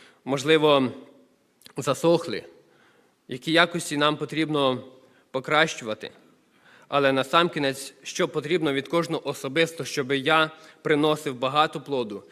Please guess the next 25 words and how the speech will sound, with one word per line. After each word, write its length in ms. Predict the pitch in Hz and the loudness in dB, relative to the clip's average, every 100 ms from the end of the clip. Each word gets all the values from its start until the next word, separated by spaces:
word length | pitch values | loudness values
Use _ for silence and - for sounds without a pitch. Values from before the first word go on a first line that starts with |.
| - - | -20 -12
щоб 240 | - 139 | -6 -2
я 180 | 151 170 | 2 2
був 180 | 160 151 | 0 -4
ефективним 680 | 151 147 - 185 170 156 139 | -4 -6 0 2 4 4 0
для 200 | 127 143 | 0 0
служіння 460 | 139 139 139 175 156 | -2 -4 -2 0 0
Господу, 560 | 139 147 - 117 110 - - - | 0 -2 -4 -12 -12 -12 -20 -12
для 180 | 123 151 | 0 2
Його 280 | 151 160 175 | 2 0 -2
слави 440 | 160 147 139 139 - - | 2 4 4 0 -6 -6
та 140 | - 143 | 0 0
для 160 | 139 | 2
наших 320 | 139 135 143 135 | 0 0 -2 -4
ближніх. 580 | 139 147 131 98 - _ _ _ _ - | 0 0 -2 -10 -16 _ _ _ _ -14
І 60 | 131 | -4
тому 280 | 160 185 | 2 4
Христос 420 | 202 160 156 175 - | 4 0 0 0 0
сказав: 580 | 151 135 170 165 165 - - _ | -2 2 4 4 -2 -14 -20 _
«Перебувайте 720 | - 156 147 156 180 190 196 | 2 4 4 4 6 6 4
в 20 | |
мені, 540 | 180 170 170 139 117 - - - | 2 4 4 2 0 -6 -18 -10
і 140 | 156 | -4
я 200 | 139 170 | 4 4
в 60 | 160 | 4
вас. 320 | 151 117 - | 2 2 -2